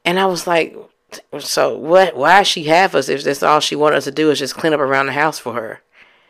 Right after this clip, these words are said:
I literally said it to myself. It's a kid. You know, a kid. I'm, I'm, know I was, like, seven or eight. And it was, I was like, "This all I feel like I'm hearing from her." It's like,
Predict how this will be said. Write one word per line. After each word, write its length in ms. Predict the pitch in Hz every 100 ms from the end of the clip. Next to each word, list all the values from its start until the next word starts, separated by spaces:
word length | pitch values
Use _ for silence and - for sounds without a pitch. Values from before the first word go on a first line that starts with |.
| _ _ _ -
I 120 | 196
literally 420 | 160 160 220 208
said 240 | 196 - 180
it 80 | -
to 80 | 151
myself. 260 | 135 143
It's 160 | - 160
a 80 | 135
kid. 640 | - - 214 170 123 - - _ _ _ _ _ _ _ -
You 120 | 214
know, 300 | 226 - -
a 140 | 208 208
kid. 540 | - 294 320 254 151
I'm, 320 | 190 247 226 185 - -
I'm, 340 | 240 277 208
know 140 | 202 254
I 140 | 214
was, 160 | 170 160
like, 180 | 147 143
seven 320 | - 180 156
or 100 | 143
eight. 280 | 180 156 - - - - - -
And 320 | 180 170 - _ _ _ _ _ -
it 140 | 220
was, 180 | 196 180
I 100 | 180
was 220 | 214 208 196
like, 200 | 208 208
"This 160 | 220 196
all 240 | 220 226
I 80 | 208
feel 200 | - 233
like 160 | 202
I'm 180 | 185 170
hearing 340 | 180 269 262 165
from 220 | 160 147
her." 180 | 127 135
It's 160 | 151
like, 220 | 190 185